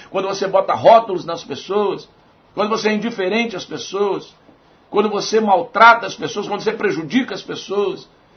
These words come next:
quando você, é, priva essas pessoas da graça de Deus, do perdão de Deus, Jesus diz que isso é o mesmo que matar. "Ouvistes que foi dito, eu, porém, vos digo." É a mesma coisa. É isso que Jesus está dizendo.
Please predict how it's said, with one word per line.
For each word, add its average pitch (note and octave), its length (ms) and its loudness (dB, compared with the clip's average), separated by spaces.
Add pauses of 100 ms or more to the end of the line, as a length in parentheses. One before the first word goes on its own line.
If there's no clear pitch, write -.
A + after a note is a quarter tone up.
(160)
quando G#3 200 2
você, A3+ 600 0 (300)
é, F#3+ 200 -6
priva C4 500 6
essas G3+ 240 -2
pessoas F#3+ 360 -4
da F3+ 120 0
graça F#3+ 400 2
de D#3 140 -6
Deus, F#3 220 0
do G#3+ 120 -6
perdão F#3+ 400 -2
de E3+ 120 -8
Deus, G#3 320 0 (800)
Jesus E3 480 -4
diz F#3+ 260 -8
que E3 140 -14
isso F#3+ 560 -10 (140)
é D3 100 -2
o C#3 80 -2
mesmo D3+ 520 -8
que D#3 140 -10
matar. C3 520 -4
"Ouvistes D#3+ 680 -2
que G3 100 -10
foi F3+ 160 -6
dito, C#3+ 160 -14 (140)
eu, A#3 280 8
porém, G3+ 300 0
vos F#3 200 -2
digo." D3+ 160 -4
É F#3 80 6
a F#3+ 60 6
mesma F#3 320 2
coisa. C#3 360 -4
É G3 40 0
isso - 120 -6
que A#3 80 -10
Jesus F#3+ 280 -4
está E3 120 -8
dizendo. A#2+ 380 -10